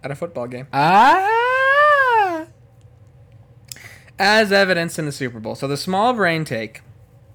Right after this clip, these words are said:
Speaker 1: streaking is cool because it would be an adrenaline rush and it would give you a great story to tell.
Speaker 2: True.
Speaker 1: It would make you a legend.
Speaker 2: True.
Speaker 1: That's the real reason you wanna
Speaker 2: Great.
Speaker 1: streak.
Speaker 2: If you're still,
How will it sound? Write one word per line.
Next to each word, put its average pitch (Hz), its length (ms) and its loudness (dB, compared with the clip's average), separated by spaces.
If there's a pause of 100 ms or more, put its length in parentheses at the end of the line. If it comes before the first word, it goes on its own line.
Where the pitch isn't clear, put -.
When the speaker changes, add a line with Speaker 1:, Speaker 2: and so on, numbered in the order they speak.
(480)
Speaker 1:
streaking 294 540 -2
is 285 140 -2
cool 285 600 0 (540)
because 175 840 -6 (260)
it 143 60 -6
would 143 120 -4
be 139 380 -4
an 135 100 -8
adrenaline 127 540 -8
rush 147 400 -8 (380)
and 143 80 -8
it 147 40 -4
would 143 140 -6
give 147 140 -4
you 147 100 -2
a 143 40 -4
great 147 200 -6
story 151 300 -8
to 117 60 -10
tell. - 300 -20 (420)
Speaker 2:
True. - 160 -2
Speaker 1:
It 160 40 0
would - 40 -2
make 123 200 -12
you 123 80 -10
a - 20 -10
legend. 120 400 -12 (280)
Speaker 2:
True. 143 220 -6 (140)
Speaker 1:
That's 135 200 -10
the 139 80 -12
real 135 160 -4
reason 131 280 -4
you 131 80 -2
wanna 143 100 2
Speaker 2:
Great. 156 140 2
Speaker 1:
streak. 131 260 -12 (720)
Speaker 2:
If 131 140 -8
you're 143 180 0
still, 139 680 -4